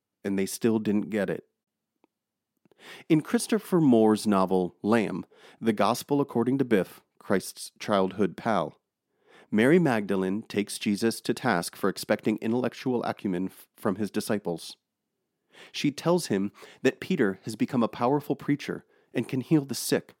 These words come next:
and James can make the lame walk. "They don't need to understand it," she tells him. "They only need to believe," and they do. They imagine the kingdom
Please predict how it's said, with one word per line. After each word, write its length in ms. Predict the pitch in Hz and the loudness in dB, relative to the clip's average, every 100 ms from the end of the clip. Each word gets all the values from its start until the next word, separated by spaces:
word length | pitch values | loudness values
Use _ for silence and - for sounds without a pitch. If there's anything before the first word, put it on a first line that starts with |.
| _ _ _ _ - - | _ _ _ _ -12 0
and 180 | 123 | 0
James 460 | 107 143 135 98 - | 2 2 2 0 -4
can 160 | - 107 | -2 0
make 200 | 107 - | 0 -2
the 100 | 104 | -2
lame 280 | 104 110 | 0 0
walk. 400 | 104 107 95 - _ _ _ _ _ _ _ _ _ _ _ | 0 0 0 -4 _ _ _ _ _ _ _ _ _ _ _
"They 100 | 120 | 0
don't 180 | 165 - | 0 0
need 180 | 117 104 | -2 -2
to 100 | - | -2
understand 580 | 98 87 - - 139 87 | -2 -4 -4 -2 0 -2
it," 140 | 104 - _ _ | -6 -10 _ _
she 200 | - 104 | -10 -10
tells 300 | - 95 87 | -4 -4 -4
him. 240 | 95 104 - _ _ _ _ _ - - | -6 -6 -10 _ _ _ _ _ -20 -2
"They 140 | 127 - | 0 4
only 300 | 139 156 156 | 4 6 4
need 220 | 147 131 | 4 2
to 100 | 131 | -2
believe," 540 | 123 123 120 87 - - _ _ _ _ _ _ | 0 2 2 -2 -8 -20 _ _ _ _ _ _
and 160 | 113 104 | -6 -4
they 80 | 104 | -2
do. 380 | 120 120 78 - _ _ _ _ _ _ _ - | 0 0 0 -8 _ _ _ _ _ _ _ -2
They 120 | 117 | 2
imagine 400 | 120 120 139 160 | 4 2 2 2
the 60 | 165 | 0
kingdom 580 | - 147 113 98 98 | 0 0 2 0 -2